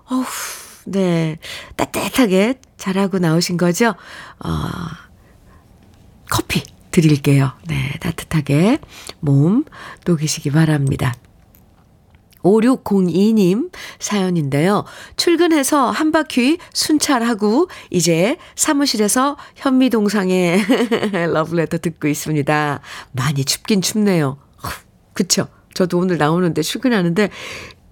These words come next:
막 다, "아, 춥다." 이런 얘기만 실내에서 들었지, 밖에 딱 나오는 순간 왜 공기가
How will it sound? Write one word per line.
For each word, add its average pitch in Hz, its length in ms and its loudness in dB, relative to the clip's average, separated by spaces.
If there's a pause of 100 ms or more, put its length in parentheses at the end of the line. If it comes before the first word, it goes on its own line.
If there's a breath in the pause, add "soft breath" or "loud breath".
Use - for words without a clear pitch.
(140)
막 294 180 0 (120)
다, 226 200 2 (320)
"아, 202 200 2
춥다." 254 640 0
이런 185 280 0
얘기만 170 600 0
실내에서 233 480 -2
들었지, 151 420 -6
밖에 165 300 -4
딱 254 280 0
나오는 170 320 4
순간 170 300 -2 (460 loud breath)
왜 175 100 2 (180)
공기가 160 800 0